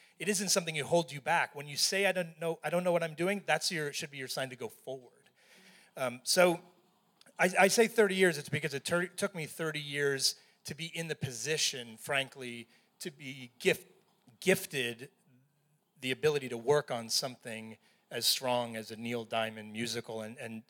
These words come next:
and to get that man's legacy and music in, in my hands and my partner Bob Gaudio's. And the story is, um, I was in the middle of working on a show that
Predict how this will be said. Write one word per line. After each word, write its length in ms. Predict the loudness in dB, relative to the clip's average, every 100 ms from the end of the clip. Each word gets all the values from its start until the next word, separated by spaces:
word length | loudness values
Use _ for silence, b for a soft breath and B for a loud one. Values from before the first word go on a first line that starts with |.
| -14
and 120 | -12
to 80 | -12
get 300 | -4 -2 -2 _ 0
that 260 | 2 2
man's 300 | -4 -6 -6
legacy 640 | -8 -6 -6 -4 -6 -8 -12
and 100 | -14
music 380 | -14 -12 -12 -14
in, 200 | -16 -18 b b b
in 120 | -8
my 200 | 0 2
hands 320 | 2 0 -2 0
and 60 |
my 100 | -2
partner 400 | 2 2 2 0
Bob 280 | 0 0 2
Gaudio's. 460 | 4 4 4 2 0
And 80 |
the 60 | 2
story 440 | 4 8 8 8
is, 240 | 4 0 -4 B B B B B
um, 400 | 4 4 0 -8 _ _ 0
I 140 | 4 6
was 260 | 6 4
in 100 | 4
the 60 | 6
middle 240 | 8 8
of 100 | 6
working 380 | 6 4 4 2
on 80 | 4
a 40 |
show 360 | 6 8 8 8
that 340 | 4 2 -4